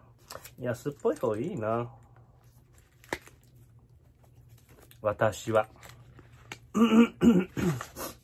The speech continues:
ええやん。ええやん、ええやん。ディーゼル。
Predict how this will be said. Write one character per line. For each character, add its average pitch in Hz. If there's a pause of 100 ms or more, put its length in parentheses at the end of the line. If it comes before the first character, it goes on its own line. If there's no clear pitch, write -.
(1160)
え 147
え 170
や 135
ん。 80 (1400)
え 147
え 160
や 120
ん、 107
え 123
え 123
や 104
ん。 85 (3250)
デ 104
ィ 123
ー 117
ゼ 110
ル。 101